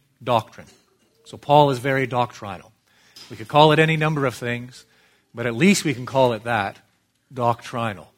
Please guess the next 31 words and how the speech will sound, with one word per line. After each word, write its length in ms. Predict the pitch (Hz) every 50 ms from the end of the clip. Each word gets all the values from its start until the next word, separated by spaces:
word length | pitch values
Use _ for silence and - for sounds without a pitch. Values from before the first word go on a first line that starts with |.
| _ _ _ _ _ _ _ _ -
And 80 | - 117
all 200 | 135 180 208 185
Paul 360 | - - 202 208 208 202 185
is 140 | 180 160 135
doing 340 | 127 165 180 175 170 156 147
here 260 | 139 143 143 139 135
is 160 | 135 117 117
laying 340 | 127 135 151 165 170 165 160
a 60 | 156
foundation, 720 | 139 - 147 139 131 127 127 131 131 131 127 - - 127 104 _ _ _ _ _ _ _ _ _ _ _ _ _ -
and 160 | 127 123 123
he's 120 | 131 131 120
emphasizing 800 | 151 165 175 170 160 160 151 - 156 147 143 147 147 139 147 139
a 60 | 135
couple 340 | - - 160 156 - 156 139
of 80 | 131
glorious 520 | 123 131 139 139 139 135 131 120 120 - -
truths. 600 | - - 147 143 123 98 85 _ _ - - - _ _ _ _ _ _ _ _ _ _ _ _ _
And 720 | - 123 123 127 127 127 127 131 127 131 131 135 131 151 - _
you 160 | - 190 269 240
might 200 | 196 196 190 185
remember, 460 | 156 165 147 139 139 139 156 175 175
if 100 | 156 127
you 120 | 135 135
were 40 | 135
here 140 | 143 151 143
a 60 | 131
couple 240 | - 147 - 135 131
of 40 | 123
months 240 | 131 135 135 -
ago, 340 | 135 117 110 107 107 113 113